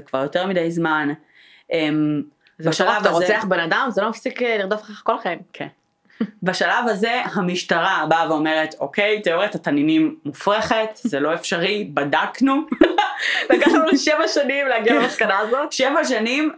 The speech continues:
Speaker 1: להגיע למסקנה שתנין לא בולע אדם בשלמותו.
Speaker 2: כן.
Speaker 1: אמ, אבל אין לנו שום ליד אחר,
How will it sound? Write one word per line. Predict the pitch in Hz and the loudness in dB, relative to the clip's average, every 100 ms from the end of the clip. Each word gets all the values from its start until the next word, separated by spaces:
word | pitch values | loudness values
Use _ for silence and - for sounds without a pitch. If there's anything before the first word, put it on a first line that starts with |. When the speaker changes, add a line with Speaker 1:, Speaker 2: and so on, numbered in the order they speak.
| - | -8
Speaker 1:
להגיע | 175 175 170 220 233 | -4 -2 0 0 -2
למסקנה | 180 196 | -2 -2
שתנין | 208 214 208 202 247 220 | -2 -2 -2 0 0 2
לא | 214 | 0
בולע | 180 165 170 160 | 2 0 2 0
אדם | 143 156 160 | 0 0 0
בשלמותו. | 147 147 127 123 220 | -2 -2 -2 -2 -2
Speaker 2:
כן. | 320 190 - _ _ - 160 156 151 151 | -2 -4 -12 _ _ -6 -4 -2 0 0
Speaker 1:
אמ, | 151 160 | 0 -2
אבל | 156 208 330 427 - _ _ _ _ _ _ _ _ | 0 0 0 -4 -10 _ _ _ _ _ _ _ _
אין | 196 | -2
לנו | 190 151 | -2 -2
שום | 185 | -2
ליד | 170 156 | 0 -2
אחר, | 147 226 | -2 0